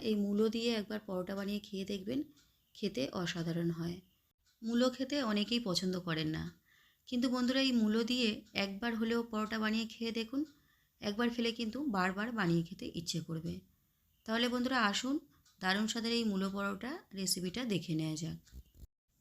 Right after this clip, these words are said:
মূলোর পরোটা বানানোর জন্য এখানে দুটো বড় সাইজের মূলো নিয়েছি, আর মূলোর খোসা আমি ছাড়িয়ে ফেলে তারপর ধুয়ে নিয়ে কুড়িয়ে নেব। এখানে আমি সাদা মূলো নিয়েছি,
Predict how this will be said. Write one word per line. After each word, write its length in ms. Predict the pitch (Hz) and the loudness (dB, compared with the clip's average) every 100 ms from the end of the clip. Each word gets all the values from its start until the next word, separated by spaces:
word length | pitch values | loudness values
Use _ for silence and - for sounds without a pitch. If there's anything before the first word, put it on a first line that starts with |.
| _ - | _ -12
মূলোর 260 | - 233 269 | -2 2 4
পরোটা 280 | 254 233 240 | 4 2 2
বানানোর 340 | 247 247 247 | 4 2 2
জন্য 160 | 247 311 269 | 2 4 4
এখানে 220 | 220 208 | 2 0
দুটো 200 | 202 208 | 0 -2
বড় 180 | 196 185 190 | 0 2 0
সাইজের 340 | 208 208 220 | 0 0 2
মূলো 220 | 202 202 | 2 2
নিয়েছি, 380 | 208 220 220 - 349 - _ _ _ _ - | 2 2 2 0 -4 -8 _ _ _ _ -2
আর 100 | 196 | 2
মূলোর 260 | 208 220 233 | 4 4 2
খোসা 300 | 233 202 226 | 2 2 4
আমি 140 | 220 233 | 2 2
ছাড়িয়ে 320 | - 190 208 | 0 0 -2
ফেলে 260 | 202 202 302 - _ _ _ - _ | -2 -4 -4 -8 _ _ _ -20 _
তারপর 240 | - 190 208 | -4 -2 0
ধুয়ে 280 | 185 196 214 | 2 2 4
নিয়ে 180 | 247 427 - | 4 2 -4
কুড়িয়ে 300 | 190 170 160 | 2 4 6
নেব। 160 | 156 165 190 190 _ - - _ - | 4 0 -4 -10 _ -20 -20 _ -8
এখানে 200 | 220 254 | -2 2
আমি 120 | 262 269 | 6 6
সাদা 260 | 240 220 | 4 2
মূলো 200 | 233 240 | 4 4
নিয়েছি, 380 | 240 240 240 | 6 6 6